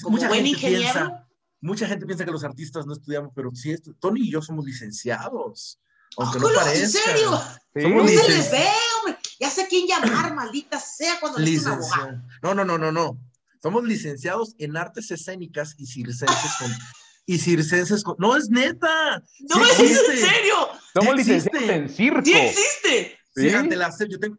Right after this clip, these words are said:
Speaker 2: Tony y yo tenemos nuestra cédula profesional. Estudiamos en la
Speaker 1: ¿Neta?
Speaker 2: uni-, en la Universidad Mesoamericana en Puebla y la licenciatura tiene este título, licenciados en artes escénicas y circenses contemporáneas.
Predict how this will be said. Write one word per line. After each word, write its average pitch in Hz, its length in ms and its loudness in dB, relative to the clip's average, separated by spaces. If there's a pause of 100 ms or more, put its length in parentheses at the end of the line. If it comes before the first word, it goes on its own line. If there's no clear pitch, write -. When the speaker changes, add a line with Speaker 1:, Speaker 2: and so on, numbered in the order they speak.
Speaker 2:
Tony 202 160 -2
y 240 60 -2
yo 226 80 -2
tenemos 233 200 -2
nuestra 170 280 -6
cédula 214 360 -4
profesional. 147 760 -10 (340)
Estudiamos 156 420 0
en 196 100 -2
la 165 40 -4
Speaker 1:
¿Neta? 156 80 0 (160)
Speaker 2:
uni-, 156 80 -4
en 147 60 -2
la 151 80 0
Universidad 151 560 -2
Mesoamericana 147 560 -10
en 151 80 -10
Puebla 151 400 -8 (320)
y 151 180 -2
la 165 140 -2
licenciatura 156 580 -6
tiene 175 160 -8
este 170 160 -12
título, 147 380 -12 (220)
licenciados 165 1000 -6 (240)
en 131 240 -8
artes 175 400 -6
escénicas 170 680 -10
y 143 80 -12
circenses 143 640 -8
contemporáneas. 104 1080 -10